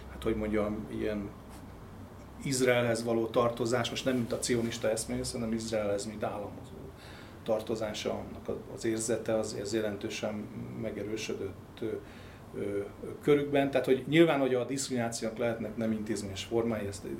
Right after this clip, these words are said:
tehát ezek vannak, ezek a dolgok, de, de azért egy telje-, ez egy teljesen más helyzet, tehát sokkal integráltabb, mint mondjuk, hogy a, mint mondjuk azokon a palesztin területeken, akik, ö, ö, falválasztanak. A másik az, hogy itt azért nem,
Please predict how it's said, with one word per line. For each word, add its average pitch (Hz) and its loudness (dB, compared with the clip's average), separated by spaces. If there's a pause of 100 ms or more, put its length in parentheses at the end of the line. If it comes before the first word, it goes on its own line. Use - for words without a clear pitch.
(380)
tehát - -2
ezek 123 -2
vannak, 117 4
ezek - -4
a 101 0
dolgok, 135 2
de, 131 4 (420)
de 127 8
azért 135 8
egy 135 6
telje-, 135 10
ez 120 0
egy 135 6
teljesen 113 4
más 107 0
helyzet, 98 0
tehát 101 -2
sokkal 107 0
integráltabb, 95 -2 (880)
mint 98 -6
mondjuk, 101 -2
hogy 101 0
a, 101 0 (140)
mint 107 -2
mondjuk 107 -4
azokon 104 0
a 98 -4
palesztin 107 0
területeken, 104 -4
akik, 98 -8 (340)
ö, 117 -4 (800)
ö, 107 -2 (320)
falválasztanak. 104 2
A - 2
másik 165 2
az, - -4
hogy 120 -4
itt 131 -6
azért 131 6
nem, 147 0